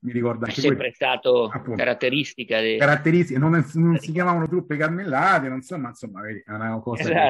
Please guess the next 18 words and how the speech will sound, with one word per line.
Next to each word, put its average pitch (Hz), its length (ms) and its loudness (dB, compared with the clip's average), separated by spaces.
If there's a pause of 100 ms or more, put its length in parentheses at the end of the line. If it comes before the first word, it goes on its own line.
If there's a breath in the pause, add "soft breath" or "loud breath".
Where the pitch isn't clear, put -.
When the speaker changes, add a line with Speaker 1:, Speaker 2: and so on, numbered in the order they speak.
Speaker 2:
Esatto. 104 200 -16 (160)
Speaker 1:
che 120 160 2
si 120 200 0
verifica 123 420 2
sempre 127 340 -2
in 143 100 4
base 127 340 -4
al 113 100 -4
discorso 123 500 -6
del 110 100 -4
congresso 113 500 -6
degli 110 180 -10
iscritti, 117 420 -4
insomma, 95 240 -14
non 92 100 -12
si - 120 -16
scandalizzava 113 640 -2
nessuno. 110 480 -6